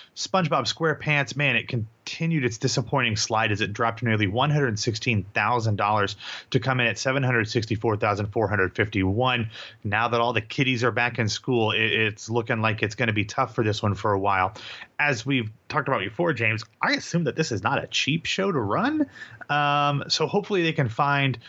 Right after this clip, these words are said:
a way to keep afloat through the winter months until people are coming back in town as tourists. Speaking of keeping afloat, and I apologize for the natural disaster hurricane pun here, but Once on This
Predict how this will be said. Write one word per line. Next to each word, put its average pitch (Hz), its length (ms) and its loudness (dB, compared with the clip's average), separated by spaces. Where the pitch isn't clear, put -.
a 127 80 0
way 135 120 4
to 123 80 2
keep 123 260 0
afloat 131 460 0
through 131 120 0
the 120 80 0
winter 113 220 2
months 113 380 0
until 107 500 0
people 117 240 0
are 107 80 0
coming 110 260 0
back 107 300 0
in 107 100 0
town 104 240 0
as 87 140 -4
tourists. 110 640 0
Speaking 175 400 -2
of 117 100 0
keeping 123 300 0
afloat, 117 400 0
and 113 240 -2
I 113 140 2
apologize 110 640 0
for 117 160 0
the 104 280 0
natural 113 320 0
disaster 104 420 0
hurricane 107 520 0
pun 104 220 0
here, 117 240 0
but 120 180 0
Once 143 200 -2
on 127 100 2
This 110 120 2